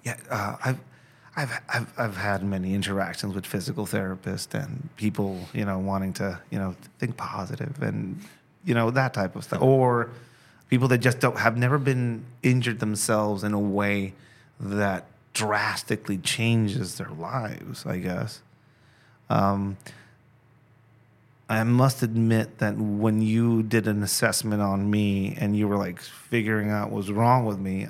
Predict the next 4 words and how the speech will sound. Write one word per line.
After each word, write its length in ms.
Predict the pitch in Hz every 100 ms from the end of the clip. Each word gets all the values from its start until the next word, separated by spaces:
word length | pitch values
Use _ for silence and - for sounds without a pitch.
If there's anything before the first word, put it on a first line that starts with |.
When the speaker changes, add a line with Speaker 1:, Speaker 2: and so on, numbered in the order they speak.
| -
Speaker 1:
I 380 | 107 110 113 110
was 280 | 101 98 -
skeptical 600 | - 104 - - - - _ _ _
because 800 | 117 104 110 101 98 95 87 -